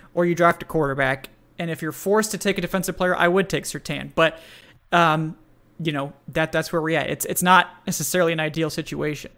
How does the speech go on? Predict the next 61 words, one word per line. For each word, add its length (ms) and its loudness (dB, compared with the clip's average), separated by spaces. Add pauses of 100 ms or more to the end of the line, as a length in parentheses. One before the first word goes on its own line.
(420)
All 100 4
right, 220 4 (180)
George 240 4
is 80 -4
gonna 140 0
argue 320 6
with 120 0
me. 120 -6
It's 100 -4
okay. 220 2
If 80 -4
you're 60 -4
giving 180 2
me 60 2
money, 260 4
I'll 80 4
argue 240 4
with 160 -2
you 80 2
all 80 2
day, 180 -2
'cause 140 -12
I 80 -2
know 120 0
George 260 -2
is 100 -10
respectful 500 -4
and 100 -8
he's, 220 -8 (220)
he's 160 -6
coming, 420 -2 (220)
he's 320 -4
coming 200 4
from 160 -2
a 40 0
place 320 4
of 120 -2
respect. 540 0 (320)
I 80 -6
respect 400 -2
you, 80 -4
George, 240 -4
so 140 -8
we'll 100 -2
talk 260 0
about 240 -4
this. 300 -10
Um, 240 -4 (160)
so 140 -8
George 240 2
says, 200 0
"Hell 260 6
no, 220 2
do 200 -4
not 160 0
take 180 0
a 60 -12
quarterback 400 -2
to 80 -14
sit 240 0
him. 160 2